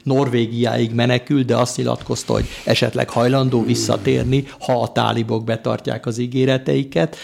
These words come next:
De vajon ez az egész menekült dráma, amelyet ugye sokan hangsúlyoznak is, és például az európai belügyminiszterek összeültek, hogy megvitassák, hogy na akkor ebből mi lesz, ez mennyire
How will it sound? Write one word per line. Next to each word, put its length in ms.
De 500
vajon 800
ez 200
az 160
egész 380
menekült 540
dráma, 580
amelyet 400
ugye 160
sokan 320
hangsúlyoznak 760
is, 140
és 120
például 240
az 60
európai 480
belügyminiszterek 880
összeültek, 960
hogy 100
megvitassák, 800
hogy 120
na 160
akkor 260
ebből 340
mi 160
lesz, 400
ez 340
mennyire 720